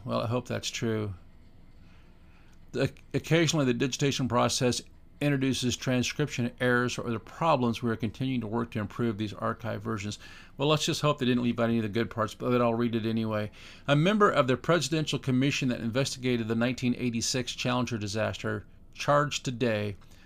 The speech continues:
that the National Aeronautics and Space Administration had tried to conceal deta-, details about the deaths of seven crew members aboard the space shuttle. Quote,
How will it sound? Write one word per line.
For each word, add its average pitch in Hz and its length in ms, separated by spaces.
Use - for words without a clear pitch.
that 120 160
the 123 60
National 143 520
Aeronautics 127 580
and 113 60
Space 143 420
Administration 110 720
had 110 120
tried 131 220
to 107 60
conceal 123 380
deta-, 127 500
details 120 440
about 110 220
the 107 80
deaths 131 420
of 107 80
seven 117 360
crew 143 180
members 110 300
aboard 107 240
the 95 60
space 113 300
shuttle. 101 400
Quote, 175 380